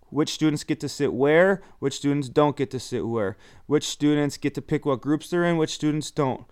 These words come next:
when you get to eat a snack, when you don't. When a student has this type of behavior, here's what's likely gonna happen. Not saying every teacher needs to be consistent with how they do it across the school, but within your classroom and within each student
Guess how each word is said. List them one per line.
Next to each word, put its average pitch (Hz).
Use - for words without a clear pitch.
when 139
you 147
get 151
to -
eat 151
a 160
snack, 170
when 147
you 147
don't. 127
When 131
a 139
student 156
has 139
this 151
type 165
of 156
behavior, 170
here's 143
what's 156
likely 147
gonna 135
happen. 131
Not 170
saying 180
every 160
teacher 185
needs 151
to -
be 131
consistent 143
with 131
how 151
they 143
do 156
it 143
across 147
the 143
school, 190
but 139
within 170
your 160
classroom 160
and 147
within 147
each 165
student 165